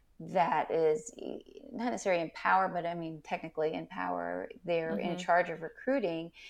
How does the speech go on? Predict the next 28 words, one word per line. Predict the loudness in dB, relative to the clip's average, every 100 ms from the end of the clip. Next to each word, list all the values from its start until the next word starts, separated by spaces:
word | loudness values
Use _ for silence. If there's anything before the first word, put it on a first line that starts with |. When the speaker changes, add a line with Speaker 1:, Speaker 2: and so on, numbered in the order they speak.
| -10
Speaker 1:
you | -4
tend | -4 -2 -2 0
to | 2 2 2
recruit | 0 0 -4 -4 -4
the | -8
folks | -2 -2 -2 -4
that | -4 -2
you | -2
know | 0 0
and | -2
feel | -2 -2
comfortable | -2 -6 -4 -4 -2 -2
with. | -4 -6 _ _ _ -12
Speaker 2:
Right. | -10 -8 -6 4
Speaker 1:
Um, | 6 8 4 -2 -6 -8 -10 _ 0
and | 6 8 8 6 4 0 -2
that | -2 0
may | 0 -4
be | -4 -6 -4 -6 -10 -6
male, | -4 -2 -4 -4 -8 _ _ _ 0
that | 0 0
may | -4 -4 -4 -6
be, | -6 -6 -6 -8 -8 -8
um, | -8 -6 -6 -6 -6 -8 -10 -10 -14 -14 -12
you | -10
know, | -8
white | -2 -2 -2
males, | -6 -4 -4 -4 -6 -10